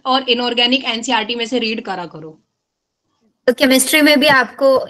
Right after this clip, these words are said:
Speaker 2: एनसीईआरटी फॉलो करनी है। And क्या इनको बायो में एनसीईआरटी, out of एनसीईआरटी जाना चाहिए? इनको लगता है out of एनसीईआरटी पढ़े या
Speaker 1: नहीं,
Speaker 2: कुछ?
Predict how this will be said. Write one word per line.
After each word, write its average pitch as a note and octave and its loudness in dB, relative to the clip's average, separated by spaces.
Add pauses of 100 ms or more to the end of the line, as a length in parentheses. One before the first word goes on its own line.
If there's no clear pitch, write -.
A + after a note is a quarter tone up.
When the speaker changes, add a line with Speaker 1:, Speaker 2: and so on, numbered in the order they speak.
(180)
Speaker 2:
एनसीईआरटी A#3+ -6
फॉलो A#3+ -6
करनी A#3+ -8
है। C#4 -6
And D#4+ -12
क्या E4 -8
इनको E4 -12
बायो C4 -8
में D#4+ -14
एनसीईआरटी, C4 -12
out A#3+ -10
of C4+ -16
एनसीईआरटी C4+ -12
जाना G#3+ -12
चाहिए? C4 -14 (560)
इनको A#3+ -6
लगता B3+ -4
है A#3+ -4
out A#3 -8
of A#3+ -8
एनसीईआरटी A3+ -6
पढ़े G#3+ -4
या - 0
Speaker 1:
नहीं, F4+ 2
Speaker 2:
कुछ? G#3 -6